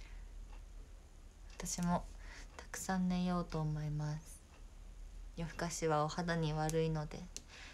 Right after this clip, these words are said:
でも昨日ね、ライブ終わり寝落ちしちゃったんだ。ストーブの前で知らぬ間に寝てました。で、起きたら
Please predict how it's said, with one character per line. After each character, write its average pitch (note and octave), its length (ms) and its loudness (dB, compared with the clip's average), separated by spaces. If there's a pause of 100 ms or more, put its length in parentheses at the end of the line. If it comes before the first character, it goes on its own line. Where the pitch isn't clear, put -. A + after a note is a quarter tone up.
(140)
で F#3 60 4
も F#3 160 8
昨 G3 360 10
日 - 20 8
ね、 F#3 640 10
ラ F#3 160 8
イ - 20 4
ブ F#3 180 2
終 G3 140 4
わ G3 80 8
り F#3 100 6
寝 E3+ 140 4
落 E3+ 160 2
ち - 120 -4
し - 60 0
ち - 160 -4
ゃ - 20 2
っ - 40 -2 (100)
た B3 100 2
ん B3 120 2
だ。 F3 380 2 (1040)
ス - 120 -10
ト G#3 140 8
ー - 20 6
ブ F#3+ 140 6
の E3 120 6
前 D#3 220 8
で C#3+ 380 6
知 - 180 -2
ら D#3 80 4
ぬ D#3 160 4
間 D#3 160 6
に D3+ 380 4 (260)
寝 D3+ 80 0
て C#3 160 -2
ま C#3+ 180 2
し C#3 100 -4
た。 - 160 -4 (1080)
で、 C#3 80 2 (140)
起 - 100 -2
き - 20 -12
た D#3 180 8
ら C#3+ 360 6